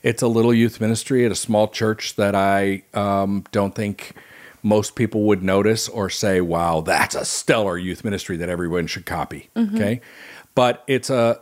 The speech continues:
Speaker 1: it's a guy that I know who leads a youth ministry at a s-, a smallish,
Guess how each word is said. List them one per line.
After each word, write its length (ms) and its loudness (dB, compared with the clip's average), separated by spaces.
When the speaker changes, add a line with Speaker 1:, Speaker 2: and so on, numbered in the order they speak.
Speaker 1:
it's 160 -8
a 60 -4
guy 260 0
that 120 0
I 80 2
know 280 2
who 240 -2
leads 280 0
a 40 -4
youth 300 -4
ministry 480 0
at 80 2
a 40 2
s-, 320 -6
a 100 -2
smallish, 960 2